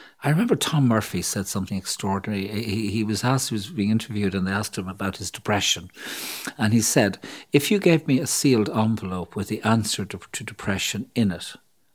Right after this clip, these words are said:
I would not open that envelope, because depression has given me so much of what I've needed to write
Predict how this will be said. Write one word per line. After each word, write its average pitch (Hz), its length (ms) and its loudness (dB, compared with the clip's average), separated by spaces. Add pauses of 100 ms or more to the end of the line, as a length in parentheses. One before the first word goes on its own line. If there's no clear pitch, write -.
(100)
I 101 80 -2
would 104 180 -2
not 117 240 0
open 151 300 0
that 85 200 -8
envelope, 87 560 -14 (460)
because 113 260 -4
depression 117 460 -4
has 104 160 -4
given 107 240 -4
me 104 80 -2
so 139 220 2
much - 440 0
of 107 160 -12
what 101 140 -6
I've 98 200 -6
needed 101 420 -4
to - 100 -12
write 95 320 -8